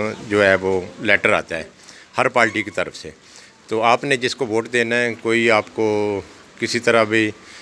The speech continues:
जो है वो force नहीं किया जाता कि आप इसको vote करें, आप इसको, क्योंकि वाम देखती है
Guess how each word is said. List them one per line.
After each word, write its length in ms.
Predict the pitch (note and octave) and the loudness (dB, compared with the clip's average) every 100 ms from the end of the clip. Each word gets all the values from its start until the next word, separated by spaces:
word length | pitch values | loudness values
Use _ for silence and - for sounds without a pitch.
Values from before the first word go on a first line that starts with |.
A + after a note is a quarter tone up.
| - - | -20 -10
जो 140 | F#2+ | 0
है 140 | G#2+ G#2+ | 4 4
वो 220 | G#2 G#2 | 2 -2
force 300 | F#2+ A#2 A#2 | 0 -2 -2
नहीं 120 | C3 B2+ | -2 0
किया 200 | B2+ A2+ | 2 4
जाता 240 | A2 A2 | 2 0
कि 100 | A2+ | 0
आप 180 | G2 - | 0 0
इसको 220 | G#2 - | -6 -4
vote 220 | A2 G#2 G2+ | -4 -4 -4
करें, 200 | - G#2+ G#2+ | -2 0 0
आप 200 | G2 G2 | -2 -6
इसको, 260 | - G#2+ | -4 -4
क्योंकि 420 | F#2 B2 B2 C3+ C3+ C3 - - - F#2 | -2 -2 0 4 4 2 -14 -20 -16 -2
वाम 260 | G2+ A#2 B2+ | 2 2 4
देखती 420 | A#2+ A#2 C3+ C3 | 2 2 -2 4
है 180 | B2 | 4